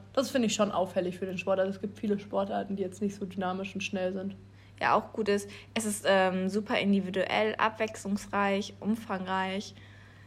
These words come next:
Speaker 2: Es sind halt
Speaker 1: Und, und Emotionen fand ich auch cool, weil gebe ich absolut recht, aber es ist halt auch so ein Punkt, das könnt, ist wahrscheinlich in jeder Sportart so, also nicht in jeder, aber in vielen Sportarten so, aber das stimmt ehrlich, also diese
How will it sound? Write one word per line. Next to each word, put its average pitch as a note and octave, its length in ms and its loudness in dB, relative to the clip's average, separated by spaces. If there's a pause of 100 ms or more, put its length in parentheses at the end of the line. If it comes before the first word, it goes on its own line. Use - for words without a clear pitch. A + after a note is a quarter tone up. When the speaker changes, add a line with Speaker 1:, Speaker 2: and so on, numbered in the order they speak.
Speaker 2:
Es - 60 -12
sind A3 160 6
halt G#3 220 8 (440)
Speaker 1:
Und, G#3 220 2 (520)
und C4+ 240 6
Emotionen C4 540 6
fand B3+ 180 2
ich A3 120 0
auch B3 200 2
cool, C#4+ 300 2
weil A3 140 4
gebe G#3+ 160 4
ich G#3 100 2
absolut G#3+ 300 0
recht, A3+ 180 8
aber G#3+ 80 6
es G#3+ 60 4
ist A3 40 0
halt A3+ 100 6
auch G#3+ 120 8
so G#3+ 80 2
ein G3+ 80 2
Punkt, G#3+ 160 4
das G3 120 0 (180)
könnt, G#3 340 4
ist G#3+ 100 -2
wahrscheinlich G3+ 300 6
in F#3+ 240 0
jeder G#3+ 260 8
Sportart A3+ 440 4
so, A#3+ 280 4 (200)
also F#3+ 120 2
nicht F#3+ 140 2
in F#3+ 80 2
jeder, G#3+ 320 8
aber F#3+ 140 6
in F#3+ 80 0
vielen B3 240 2
Sportarten A3+ 400 6
so, A3 100 2 (260)
aber A3+ 140 6
das A#3+ 140 4
stimmt C4 240 2
ehrlich, A#3+ 320 4
also G#3+ 160 4
diese A3+ 280 2